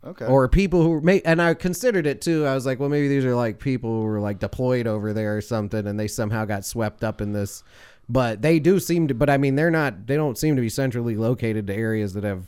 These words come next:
Speaker 2: American military bases. And this per-, nice person, Bebe,
Speaker 1: Yeah.
Speaker 2: hit me up on Twitter to
Speaker 1: Oh,
Speaker 2: say,
Speaker 1: yeah.
Speaker 2: you know,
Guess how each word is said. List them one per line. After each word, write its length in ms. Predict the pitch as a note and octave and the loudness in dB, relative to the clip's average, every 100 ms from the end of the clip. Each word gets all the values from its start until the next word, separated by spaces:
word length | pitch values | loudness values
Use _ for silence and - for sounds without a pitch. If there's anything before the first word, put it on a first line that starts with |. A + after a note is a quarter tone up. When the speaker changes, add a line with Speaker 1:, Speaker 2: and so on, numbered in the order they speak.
| - | -8
Speaker 2:
American 540 | G#2+ G2+ G#2+ G#2 G2 | -6 -4 -4 -6 -6
military 420 | G#2 G#2+ G#2 G2+ | -6 -4 -4 -6
bases. 460 | G2 G2+ G2+ A2 A2 | -6 -4 -6 -6 -6
And 260 | E3 D3+ D3 | -2 2 4
this 180 | D#3 | 2
per-, 220 | - - C3+ | 0 -4 -2
nice 340 | C3+ C3+ C3+ | 0 0 0
person, 320 | - D3 C3+ | 0 -2 0
Bebe, 260 | B2+ D3+ C#3+ | 0 2 2
Speaker 1:
Yeah. 180 | C#3 A#2+ | 0 0
Speaker 2:
hit 160 | C3 C3+ | -2 0
me 140 | C#3 | 0
up 180 | C#3 C#3 | -2 0
on 320 | C#3 C3+ C3 | -2 -2 -6
Twitter 360 | - E3 D#3 C#3+ | -6 -4 -2 -2
to 60 | C3 | -2
Speaker 1:
Oh, 100 | G3+ | -4
Speaker 2:
say, 160 | - B3+ | -2 -4
Speaker 1:
yeah. 60 | |
Speaker 2:
you 200 | C3 C3+ | -6 -6
know, 220 | E3+ A2+ | -6 -6